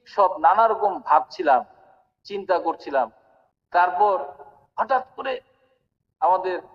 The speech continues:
চিরসুন্দরদার কথা মনে আসলো, তাকে ফোন করলাম যে, "সুন্দরদা, ইষ্টভৃতি পয়সা পাঠাতে পারছি না, তুমি আমাকে পাঠিয়ে দাও, আমি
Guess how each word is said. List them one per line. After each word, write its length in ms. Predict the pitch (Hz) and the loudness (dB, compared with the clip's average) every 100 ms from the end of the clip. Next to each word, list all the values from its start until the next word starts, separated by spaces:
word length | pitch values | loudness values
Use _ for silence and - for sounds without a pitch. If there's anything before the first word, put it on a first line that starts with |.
| - _ _ _ _ _ _ _ _ _ _ _ _ _ _ _ | -20 _ _ _ _ _ _ _ _ _ _ _ _ _ _ _
চিরসুন্দরদার 720 | 196 190 190 202 202 196 190 | -8 -8 -6 -6 -4 -2 -2
কথা 540 | 185 156 170 160 147 - _ _ _ _ _ 143 | 2 2 4 2 0 -8 _ _ _ _ _ -4
মনে 240 | 160 151 | 0 2
আসলো, 420 | 131 - 120 107 - _ _ - | 0 -2 -10 -12 -14 _ _ -2
তাকে 240 | 165 170 | -2 -2
ফোন 260 | - 165 175 | -4 -4 -2
করলাম 400 | 165 139 117 - _ _ _ _ _ _ _ | -4 -2 -4 -6 _ _ _ _ _ _ _
যে, 360 | 151 147 127 - _ _ _ _ _ _ _ _ _ _ _ - | -10 -8 -10 -16 _ _ _ _ _ _ _ _ _ _ _ -16
"সুন্দরদা, 640 | 147 151 151 175 127 - - _ _ _ _ _ _ _ _ _ _ _ | -10 -8 -2 0 0 -4 -20 _ _ _ _ _ _ _ _ _ _ _
ইষ্টভৃতি 600 | 175 - - 180 196 208 | -18 -14 -8 -6 -6 -10
পয়সা 400 | - 156 156 185 | -2 0 2 0
পাঠাতে 400 | - 143 156 156 | 2 2 2 -4
পারছি 340 | 151 139 - 123 | -2 -2 -2 -8
না, 160 | 110 - _ _ _ - | -8 -10 _ _ _ -16
তুমি 180 | 160 165 | -2 2
আমাকে 480 | 160 160 180 170 - _ _ _ _ _ - | 2 0 -4 -8 -12 _ _ _ _ _ -2
পাঠিয়ে 340 | 143 - 180 | -2 -2 -4
দাও, 220 | 180 220 165 | 0 2 2
আমি 400 | 143 151 143 | 2 -2 -8